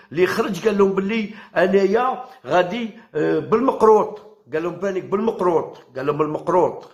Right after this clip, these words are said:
هذه هي الناس هذول اللي راهم يتكلموا، هذول اللي راهم، هذه العاهرات تاع اليوتيوب، لي باطار تاع اليوتيوب. هذه هي. هذو اللي مازالوا مأمنين بعاهرة،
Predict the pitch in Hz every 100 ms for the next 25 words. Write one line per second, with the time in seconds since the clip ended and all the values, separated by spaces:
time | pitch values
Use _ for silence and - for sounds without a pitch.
0 | - 131 135 131 175 170 156 151 127 131
1 | 117 - 95 - - _ _ _ _ _
2 | _ _ - 135 135 139 123 - 151 131
3 | 113 113 117 117 113 107 98 98 - -
4 | 147 151 151 160 160 180 202 214 - 123
5 | 127 131 127 127 123 156 175 185 190 294
6 | 247 - 131 120 123 123 123 117 - _
7 | _ _ _ _ _ _ 117 127 143 147
8 | 123 110 85 - _ _ _ _ _ -
9 | 151 196 214 214 214 233 226 220 190 202
10 | 233 202 139 202 196 208 208 311 320 -